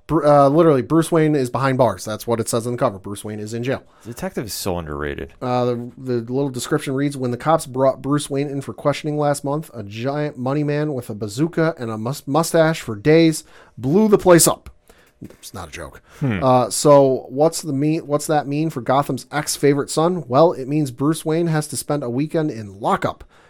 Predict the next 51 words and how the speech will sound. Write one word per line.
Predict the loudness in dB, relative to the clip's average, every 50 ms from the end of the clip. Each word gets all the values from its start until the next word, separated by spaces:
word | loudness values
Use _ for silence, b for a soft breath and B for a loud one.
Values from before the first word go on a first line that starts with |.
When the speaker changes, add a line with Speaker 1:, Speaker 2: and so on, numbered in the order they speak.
| b b
Speaker 1:
Can | -8 -2 2
Batman's | 2 2 4 4 2 2 0 0
alter | -2 -2 -4 -2 -2 -6
ego | -4 -4 -2 0 2 2 2
go | 0 -4 -6 -2 0 2 2
the | 2
weekend | 0 0 -2 -2 -2 -4 -4 -4
without | -4 -4 -4 -4 -4 -4 -6
getting | -4 -4 -4 -4
stabbed? | -6 -8 -10 -6 -4 -4 -2 -2 -4 -8 -12 -16 -20 b b b b b b -6
I | -6
suppose, | -6 -4 0 0 0 0
to | -2 -6
be | -10
fair, | -2 2 2 4 4 2 0
he's | -2 -4 -6 -6 -6 -10
s-, | -12 -10 -8 -8 -8 -10 -14 _ _ _ _
uh, | -12 -10
he's | -8 -6 -6 -6 -6
stabbed | -8 -2 0 2 2 2 2 0 -2
on | -8 -10 -10 -8
the | -8 -6
reg | -2 0 2 2 2 0
as | -6 -12 -14 -14 -10
Batman | -4 0 2 2 2 0 -2 -4 -6 -4 -4 -2 -2
anyway. | -4 -4 -4 -6 -6 -10 _ _ _
Anyway. | -12 -12 -12 -14 -20 -20 _ _ B B B B B B B B
Uh, | -6 -6 -6
plus, | -4 2 4 4 4 4 2
a | -2
major | 0 2 2 2 4 2 2
Batman | 4 2 2 2 2 -2 -4 -2
villain | -2 0 0 0 0 0 -2
meets | -4 -4 -4 -6 -6
his | -6 -8 -8
death | -2 0 2 2 2 0 -4 -10
in | -14 -12
a | -10
story | -10 -8 -4 -2 -2 0 0
that | -2 -2
will | -6 -8 -10
rock | -10 -8 -4 -2 -2 -2 -2 -4
the | -8 -6
world | -4 -4 -4 -4 -4 -6
of | -10 -14 -14 -6
Gotham | -4 -4 -2 -2 -4 -6 -10
City | -8 -8 -6 -6 -6 -8
in | -8 -10
a | -12 -10
monstrous | -10 -10 -8 -4 -2 -2 -2 -4 -4 -6 -6 -4 -2
way. | -4 -4 -4 -6